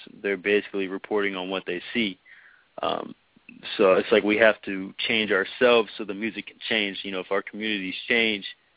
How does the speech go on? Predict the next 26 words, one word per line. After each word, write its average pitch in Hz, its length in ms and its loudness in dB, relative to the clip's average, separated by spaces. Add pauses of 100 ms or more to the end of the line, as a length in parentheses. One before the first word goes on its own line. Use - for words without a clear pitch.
(520)
you 104 120 -6
know, 95 200 0
and 101 100 -6
the 98 80 0
violence 104 440 2
stops, 120 320 2
I 107 80 -6
think 104 220 -14
the 101 60 -14
music 101 420 -12
will 98 180 -8
follow 98 360 -4
a 95 40 -12 (120)
similar 92 260 -12 (100)
path, 107 260 2 (640)
um, 87 180 -8
because 95 360 -6 (220)
a - 60 -6
lot 107 280 6
of 104 40 0
the 101 60 -6
music 110 480 -2
is 90 180 -6
just - 220 -10
reality. 95 540 4
And, 90 180 -16